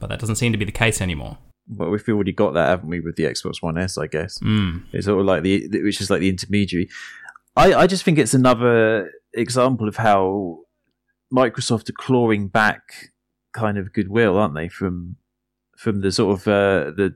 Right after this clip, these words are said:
Speaker 2: the launch of the Xbox One was a bit of a disaster with this multimedia over games kind of message. And taking it that logical step further where they're giving, like you say, power to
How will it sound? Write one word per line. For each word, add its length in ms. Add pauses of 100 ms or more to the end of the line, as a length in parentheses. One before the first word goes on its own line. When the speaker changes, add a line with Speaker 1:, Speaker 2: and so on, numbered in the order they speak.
Speaker 2:
the 100
launch 440
of 100
the 100
Xbox 460
One 300
was 180
a 60
bit 160
of 100
a 40
disaster 600
with 220 (600)
this 140
multimedia 800
over 240
games 640
kind 160
of 100
message. 520 (680)
And 500 (280)
taking 400
it 240
that 160
logical 480
step 320
further 640
where 240
they're 180
giving, 540 (260)
like 200
you 60
say, 240
power 420
to 220